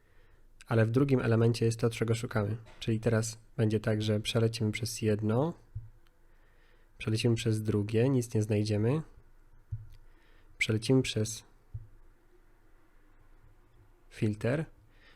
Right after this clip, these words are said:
i powiemy mu: „Słuchaj, nic nie znaleźliśmy, musimy iść dalej”. Dostaniemy drugie, dlaczego React jest super, i tutaj właśnie w tym kontencie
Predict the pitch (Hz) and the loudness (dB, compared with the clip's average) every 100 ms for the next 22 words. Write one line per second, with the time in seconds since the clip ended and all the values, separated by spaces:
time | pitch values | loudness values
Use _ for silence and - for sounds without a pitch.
0 | - - - - - 113 113 117 117 110 | -20 -20 -20 -20 -12 -2 2 4 4 4
1 | 107 107 - - 120 113 107 110 - - | 2 0 -2 -4 -2 0 -2 -6 -12 -20
2 | - 123 - 113 110 110 107 107 107 120 | -4 -4 0 0 2 2 0 -2 -4 -4
3 | 135 - - - _ - - 117 110 113 | -4 -6 -16 -20 _ -20 -12 -8 -4 -2
4 | 110 107 104 104 131 160 - - - - | -2 -2 -2 0 -2 -6 -16 -20 -20 -20
5 | - _ - - - - - - 113 113 | -20 _ -20 -20 -20 -20 -20 -4 -2 2
6 | 117 113 113 110 113 107 107 143 - - | 4 4 4 4 2 4 2 0 -6 -20
7 | _ - - - - 110 117 113 110 104 | _ -20 -20 -10 -6 -2 0 2 2 -2
8 | - 107 - 117 117 120 131 - - 113 | -4 -6 -6 -4 0 0 -4 -10 -10 -8
9 | 117 113 107 107 - 110 113 - - - | 0 0 0 -2 -2 -4 -4 -14 -20 -20
10 | - - - 113 110 107 104 127 117 113 | -20 -20 -4 0 2 0 0 2 2 0
11 | 117 | -2